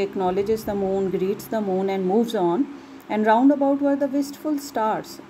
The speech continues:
What do you see around the moon? The wistful stars. The stars are wistful. Wistful means sad. Now stars can be dim. That dimness can be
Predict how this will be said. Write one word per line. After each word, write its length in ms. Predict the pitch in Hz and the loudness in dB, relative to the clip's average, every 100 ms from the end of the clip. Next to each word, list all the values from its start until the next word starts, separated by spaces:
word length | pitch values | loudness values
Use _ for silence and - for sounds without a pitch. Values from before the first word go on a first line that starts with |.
| - - - 214 | -20 -20 -10 0
What 260 | 262 277 - | 2 2 0
do 80 | 277 | 2
you 160 | 277 | 4
see 260 | 277 285 277 | 2 2 2
around 400 | 269 247 262 277 | 4 4 6 8
the 100 | 285 | 8
moon? 340 | 269 294 339 - - - - | 6 4 2 -4 -18 -20 -14
The 160 | 196 220 | -4 -2
wistful 540 | 196 196 - - 202 | -2 -4 -6 -12 -10
stars. 580 | 196 - 175 156 160 - - 180 | -10 -4 -2 -2 -8 -16 -16 -10
The 20 | 196 | -10
stars 460 | - 226 226 269 | -2 2 2 2
are 140 | 294 277 | 0 0
wistful. 500 | 185 180 - - 175 | -2 -6 -8 -6 -4
Wistful 460 | 160 202 - 254 | -4 -6 -4 -2
means 400 | 254 277 339 349 - - - | 2 4 2 -2 -14 -20 -18
sad. 440 | - 196 175 151 - - | -4 0 0 -2 -8 -8
Now 160 | 202 220 | -4 -4
stars 500 | 220 214 226 277 277 | -2 0 2 0 -2
can 260 | 269 269 277 | 2 4 4
be 60 | 233 - | 0 0
dim. 240 | 196 269 185 - - - - - - - - - - | 4 4 2 -8 -18 -20 -20 -20 -20 -20 -20 -14 0
That 300 | 233 240 175 | 2 2 2
dimness 440 | 196 208 269 311 | 0 2 0 0
can 220 | 294 285 | 2 4
be 100 | 269 | 4